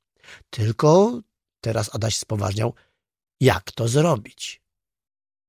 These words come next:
"Nie mogę zaświecić latarką, bo jak ją będę trzymał? A poza tym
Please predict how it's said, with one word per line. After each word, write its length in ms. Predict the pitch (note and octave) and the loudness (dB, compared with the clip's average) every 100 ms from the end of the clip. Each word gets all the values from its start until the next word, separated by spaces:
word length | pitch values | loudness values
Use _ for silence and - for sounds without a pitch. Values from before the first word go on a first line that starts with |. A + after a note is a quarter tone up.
| _ _ - | _ _ -4
"Nie 140 | B2 | 0
mogę 260 | C#3 F#3+ C3+ | 2 2 2
zaświecić 520 | A2 - D3 D#3 C3 | 0 -2 -2 -2 -2
latarką, 600 | A2 - G2 G2 - D3+ - _ _ | -2 -2 -4 -4 -4 -4 -6 _ _
bo 100 | B2+ | 0
jak 200 | B2+ G2+ | 2 2
ją 120 | A#2+ A#2 | 0 0
będę 280 | C3 C3 | 0 0
trzymał? 400 | D#3 - B3 - - _ _ _ _ _ _ _ _ _ | 0 0 -2 -4 -10 _ _ _ _ _ _ _ _ _
A 80 | A#2+ | -2
poza 220 | B2 A#2 | 0 0
tym 220 | C#3 C3 | 2 0